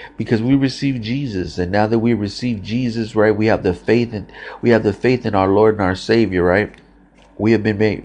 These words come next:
right with God because we have the atonement, we have our redemption, we have our salvation, we have been forgiven.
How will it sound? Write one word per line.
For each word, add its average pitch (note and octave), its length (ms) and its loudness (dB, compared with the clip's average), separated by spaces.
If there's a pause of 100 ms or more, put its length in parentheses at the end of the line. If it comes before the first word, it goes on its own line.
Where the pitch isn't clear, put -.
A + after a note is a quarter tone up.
right G#2+ 280 2
with G#2+ 220 -4
God A2+ 380 2
because F#2+ 280 -4
we G#2 120 0
have G2 140 2
the F2+ 100 -2
atonement, A2 520 -4
we G2+ 100 0
have F2+ 180 2
our F2+ 80 0
redemption, G#2+ 720 -2 (260)
we G2+ 100 2
have F#2 140 2
our E2 80 4
salvation, A2+ 800 -2 (380)
we G#2 120 0
have F#2 140 0
been F2 80 -4
forgiven. A2 680 0